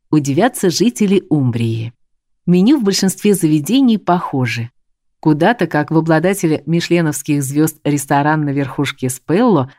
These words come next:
народ приходит в вечерних платьях, а совсем недалеко в семейной остерии Дель Дадо, то есть папиной, нет даже меню.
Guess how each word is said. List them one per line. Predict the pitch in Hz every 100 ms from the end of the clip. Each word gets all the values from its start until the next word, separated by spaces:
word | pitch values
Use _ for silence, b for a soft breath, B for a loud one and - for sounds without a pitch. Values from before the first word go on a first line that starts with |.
| -
народ | 135 156 294
приходит | - 147 - 269 220 -
в |
вечерних | 131 127 - 220 240 214 -
платьях, | - 139 117 - 110 - _
а | - 160
совсем | 175 175 196
недалеко | 185 170 160 156 - 262
в |
семейной | 262 175 170 185 165 156
остерии | 147 151 - 165 175 165
Дель | 139 135 131
Дадо, | 127 139 226 185 131
то | 135
есть | 143 127 -
папиной, | 175 247 202 147 131 131 b b b
нет | 151 254 220
даже | 180 202 185
меню. | 170 151 131 113